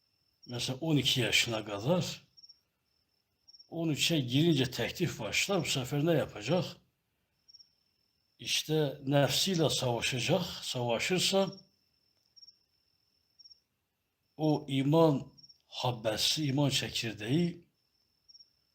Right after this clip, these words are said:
ağaç gibi inkişaf eder. Yani manevi bir ağaca dönüşür. İman-ı billah.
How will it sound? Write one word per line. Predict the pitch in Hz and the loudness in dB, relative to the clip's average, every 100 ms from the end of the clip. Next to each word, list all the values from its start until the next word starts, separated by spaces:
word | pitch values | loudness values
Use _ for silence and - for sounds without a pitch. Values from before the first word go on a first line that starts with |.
| _ _ | _ _
ağaç | 127 127 131 170 - - | -8 0 6 8 8 4
gibi | 135 139 180 | 2 -2 -2
inkişaf | 156 127 113 - 160 - | -4 -2 0 2 2 0
eder. | 117 101 - - - - _ _ - _ _ _ _ _ _ _ _ - - _ _ _ _ _ _ _ _ | -4 -8 -6 -6 -8 -12 _ _ -20 _ _ _ _ _ _ _ _ -20 -20 _ _ _ _ _ _ _ _
Yani | 123 131 139 131 123 127 - | -2 2 2 0 -2 -4 -12
manevi | - 107 135 147 143 135 131 170 190 185 - _ _ - _ _ _ _ _ _ _ _ - - - | -8 4 8 8 8 4 4 4 2 -2 -10 _ _ -20 _ _ _ _ _ _ _ _ -20 -20 -8
bir | 147 - | -6 -2
ağaca | 135 117 131 131 143 | 2 4 6 6 6
dönüşür. | 123 113 98 - - - - - - _ - - _ _ _ _ _ _ _ _ - - - | 4 0 -2 -6 -8 -10 -10 -14 -20 _ -20 -20 _ _ _ _ _ _ _ _ -20 -14 -2
İman-ı | 139 147 151 135 127 | 4 8 8 6 4
billah. | 131 127 120 - - - | 4 6 4 4 -4 -12